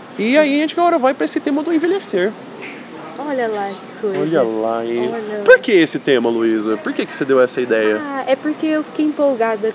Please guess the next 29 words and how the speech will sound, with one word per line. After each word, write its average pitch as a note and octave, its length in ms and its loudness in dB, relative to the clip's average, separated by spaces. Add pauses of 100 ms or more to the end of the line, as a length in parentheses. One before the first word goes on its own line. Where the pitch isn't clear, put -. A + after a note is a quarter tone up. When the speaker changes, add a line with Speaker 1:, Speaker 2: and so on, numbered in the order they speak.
Speaker 2:
com, A3 480 -2 (180)
quando A3 200 0
a A3 40 0
Daiane G#3+ 480 2
passou A3+ 320 -2
esse G#3+ 160 -4
tema G#3+ 240 2
pra A3 140 -2
gente G#3+ 200 -4
fazer G#3+ 240 -4
na B3 200 -6
aula, F3+ 240 -4
né? F#3 320 -6 (600)
E A#3 100 4
aí A#3+ 380 4
ela A#3 180 2
ainda A#3 320 0
falou A#3 260 0
que A#3 80 -8
minha A#3+ 120 -2
redação A#3 400 -2
ficou A#3 180 -4
muito B3+ 240 -4
boa, B3 320 0
eu B3 140 4
fiquei C#4+ 180 -6
muito D#4+ 220 0
motivada. A#3+ 720 0 (400)
Speaker 1:
Uhum. B3 260 2